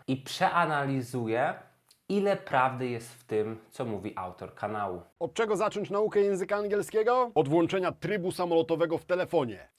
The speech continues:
Speaker 1: Jest to świetna porada, <laughs> mówiąc szczerze. Naprawdę staram się być obiektywny, tak? Okej. No, jak już to ustaliliśmy, to idziemy dalej. Jest to bardzo dobra porada, dlatego że dla większości osób w dzisiejszych czasach, przynajmniej młodych osób,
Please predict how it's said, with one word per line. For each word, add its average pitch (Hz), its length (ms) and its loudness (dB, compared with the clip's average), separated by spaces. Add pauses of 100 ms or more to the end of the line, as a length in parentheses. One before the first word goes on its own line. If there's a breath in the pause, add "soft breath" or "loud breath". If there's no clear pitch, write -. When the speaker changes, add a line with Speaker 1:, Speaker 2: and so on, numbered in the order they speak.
(440 soft breath)
Speaker 1:
Jest 123 240 -2
to 139 300 0
świetna 160 600 0
porada, 107 540 4 (160)
<laughs> - 80 -12
mówiąc 113 500 -2
szczerze. 107 500 -4 (180)
Naprawdę 107 500 0
staram 92 300 -8
się 90 120 -14
być 90 200 -12
obiektywny, 87 540 -10
tak? 107 340 -6
Okej. - 320 -14 (500)
No, 90 100 -14 (120)
jak 101 160 -10
już 104 120 -10
to 104 100 -6
ustaliliśmy, 95 540 -8
to 92 80 -12
idziemy 92 340 -12
dalej. 98 240 -4 (100)
Jest 120 480 -6
to 131 100 0
bardzo 123 320 -6
dobra 110 280 -2
porada, 110 400 -4
dlatego 127 500 -4
że 127 580 -4 (380)
dla 123 220 -2
większości 131 600 -6
osób 120 340 -10
w - 20 -8
dzisiejszych 117 580 -10
czasach, 104 440 -6
przynajmniej 113 500 -6
młodych 117 680 -2
osób, 104 480 -8